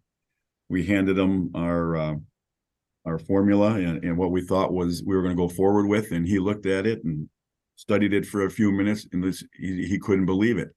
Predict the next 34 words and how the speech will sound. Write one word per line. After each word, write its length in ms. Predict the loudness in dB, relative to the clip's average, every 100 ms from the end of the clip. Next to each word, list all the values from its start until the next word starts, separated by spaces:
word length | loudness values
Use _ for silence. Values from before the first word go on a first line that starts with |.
| _ _ _ _ -6
He 80 |
says, 280 | -2 0 2
"You 80 | 2
did 220 | 2 2
the 100 | 2
whole 240 | 2 2 0
state?" 480 | 0 -2 0 -2 -10 _ _ _ _ _ _ _ _ _ _ _ _ _ _
I 60 | -8
said, 160 | -2 -2
"Yes, 240 | -2 -4
we 140 | -2
did 200 | 0 2
the 100 | 2
whole 200 | 2 0
state." 400 | 0 -2 -2 -2 -8 _ _ _ _ _ -4
And 120 | -2
if 140 | 2
you, 260 | 2 2 2
if 160 | 0 2
you're 100 | 4
really 380 | 4 6 4 0 _
able 280 | 2 4 2
to 140 | 0
look 260 | 0 0 0
back 300 | 0 0 0
at 180 | -4 -4
some 240 | 0 2
of 100 | 2
the, 300 | 0 0 -2 -10 _ _ _ _
the 100 | -8
conference 500 | -4 0 0 0 -2
breakdowns 600 | 0 0 0 0 -2 -2 -4
and 100 | -4
stuff, 320 | -2 -2